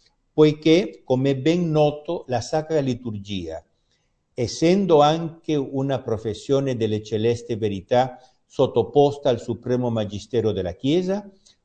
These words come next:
può offrire argomenti e testimonianze di non piccolo ri-, eh, rilievo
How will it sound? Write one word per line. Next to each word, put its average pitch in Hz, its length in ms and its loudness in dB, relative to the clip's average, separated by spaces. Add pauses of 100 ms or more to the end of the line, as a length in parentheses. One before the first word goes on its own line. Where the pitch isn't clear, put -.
(160)
può 175 360 6
offrire 190 680 0
argomenti 131 840 0
e 120 140 -6
testimonianze 135 1040 -4
di 120 120 -2
non 131 320 -4
piccolo 156 600 -2
ri-, 120 240 -4
eh, 104 420 0 (200)
rilievo 101 760 -8